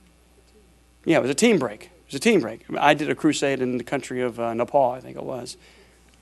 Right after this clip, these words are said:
Yeah, Nepal was one, and then Honduras was one. Hallelujah. So sometimes we need to regroup.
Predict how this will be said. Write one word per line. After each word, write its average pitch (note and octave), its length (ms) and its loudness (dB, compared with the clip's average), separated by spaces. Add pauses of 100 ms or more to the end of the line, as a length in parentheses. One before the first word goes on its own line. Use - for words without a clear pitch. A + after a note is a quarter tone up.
(220)
Yeah, B2 320 0 (120)
Nepal C#3 460 6
was D3+ 160 0
one, C3+ 280 2
and B2 300 -2
then A#2 340 -2
Honduras B2+ 540 0
was A#2 160 -14
one. - 180 -14 (2500)
Hallelujah. F3 560 4
So - 100 2
sometimes G3 380 4
we F3+ 80 4
need E3+ 160 6
to D#3+ 80 4
regroup. F3+ 540 6